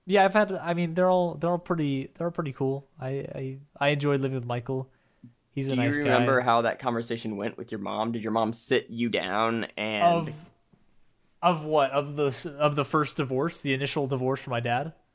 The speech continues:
Speaker 2: No, of, uh, a new stepdad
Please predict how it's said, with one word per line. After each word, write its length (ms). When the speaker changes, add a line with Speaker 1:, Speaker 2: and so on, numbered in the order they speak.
Speaker 2:
No, 340
of, 560
uh, 380
a 80
new 160
stepdad 640